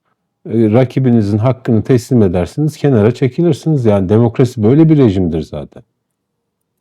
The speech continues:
Ama "Rakibimi ben yok ederim, e, ringe bile çıkartmam, öncesinde hallederim."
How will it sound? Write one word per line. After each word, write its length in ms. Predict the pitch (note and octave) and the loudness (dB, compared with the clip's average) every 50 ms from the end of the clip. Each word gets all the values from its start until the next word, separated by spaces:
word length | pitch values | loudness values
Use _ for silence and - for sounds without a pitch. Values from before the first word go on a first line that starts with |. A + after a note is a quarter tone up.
| _ _ _ _ _ - | _ _ _ _ _ -4
Ama 260 | G2 G#2+ A#2 A#2 G#2+ G2+ A2 - _ _ _ _ _ _ _ _ _ - | 0 2 2 2 0 -2 -6 -12 _ _ _ _ _ _ _ _ _ -6
"Rakibimi 680 | E2 F#2 A2 A2 A2+ - C3 B2+ C3+ C3+ C3 C3 A#2+ | -2 0 0 0 0 2 2 4 4 4 4 4 4
ben 140 | A#2+ A#2+ B2+ | 4 2 2
yok 300 | C3 A#2+ A#2 A#2 A#2 - | 2 2 2 2 2 2
ederim, 540 | C3 A#2+ C3 C#3 C3 B2+ A#2+ A2+ G#2+ G#2 - _ _ _ _ _ _ _ _ _ _ _ | 2 2 2 2 2 2 0 -2 -4 -8 -14 _ _ _ _ _ _ _ _ _ _ _
e, 200 | - B2+ G2 F#2+ | -12 -8 -4 0
ringe 380 | F#2+ G2+ A2+ B2+ B2 C3+ C#3 C3 | 2 2 4 4 4 4 2 4
bile 200 | C3 B2+ B2+ B2 | 4 2 2 0
çıkartmam, 760 | B2 - - - A#2+ A#2 A2 - C#3 C#3 B2+ B2 A2+ G#2 - _ _ _ | -2 -6 -4 -2 -2 -2 -2 -4 -4 -2 -2 -2 -2 -4 -8 _ _ _
öncesinde 600 | - A#2 A#2 A#2+ A2 A#2 A#2 A2+ - B2+ A#2 A#2+ | -10 -8 -6 -2 0 0 0 0 0 -2 0 0
hallederim." 760 | A2+ A2 A#2 A#2 A2+ A2+ A#2+ A#2 C3+ C3+ B2 A#2+ A2 G#2+ G#2+ | 0 2 2 2 2 0 0 2 2 2 4 2 2 0 -2